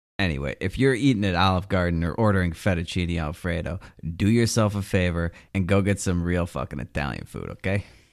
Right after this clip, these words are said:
Fresh pasta, a light sauce, and while you're at it, share the show, download and subscribe. Give me a five-star rating on iTunes or Stitcher, whatever platform you're listening on.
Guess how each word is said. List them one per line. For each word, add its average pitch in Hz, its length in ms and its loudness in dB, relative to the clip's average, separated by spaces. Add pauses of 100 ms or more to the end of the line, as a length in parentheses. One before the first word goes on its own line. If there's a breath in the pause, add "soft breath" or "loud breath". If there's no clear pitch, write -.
(220 loud breath)
Fresh - 480 -2
pasta, 95 720 2 (260 soft breath)
a 73 80 -6
light 95 420 -2
sauce, 85 640 -2 (240)
and 92 160 -6
while 107 180 2
you're 113 180 2
at 92 220 0
it, 85 280 -6 (160)
share 107 420 0
the 113 100 0
show, 85 440 -2 (680)
download 107 420 4
and 98 140 0
subscribe. 85 600 -6 (320 soft breath)
Give 113 160 6
me 123 120 6
a 113 80 4
five-star 98 680 2
rating 90 380 0
on 87 140 -2
iTunes 90 840 -2
or - 40 -12
Stitcher, 85 460 -6
whatever 95 340 0
platform 85 540 -4
you're 73 100 -6
listening 67 440 -10
on. - 160 -14